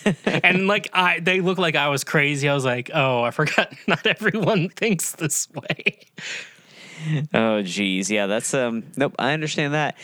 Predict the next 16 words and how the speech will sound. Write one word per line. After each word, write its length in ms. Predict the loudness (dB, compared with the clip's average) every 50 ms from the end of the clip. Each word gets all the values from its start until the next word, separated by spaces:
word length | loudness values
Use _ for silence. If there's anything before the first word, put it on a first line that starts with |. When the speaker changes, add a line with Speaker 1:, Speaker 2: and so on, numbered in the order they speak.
| -12 -10
Speaker 2:
It's 140 | -8 -4 -2
Speaker 1:
You 60 | 0
know, 40 | 0
it's 140 | 0 0 -2
funny, 180 | -2 0 0
though. 160 | 2 0 0 -2 -6 -4 -2
I 140 | -2 -2
feel 160 | 0 0 0 0
like 180 | 0 0 -2
anytime 340 | -2 -2 -2 -2 -2 0 0
I've, 320 | 0 0 -2 -2 -6 -10 -18 -20 -20 _ _ _ _ -2
like, 220 | 0 0 0 0
anytime 340 | -2 -2 0 0 0 0 0
I've 240 | 0 0 -2 -4 -6
used 680 | -6 -4 -2 0 0 0 0 -2 -4 -6 -6 -8 -10 -12 _ _ -20 -20 -20 -20 _ _ _ _ _ _ _
alcohol 760 | 2 2 2 2 2 0 2 2 2 2 0 0 -2 -2 -4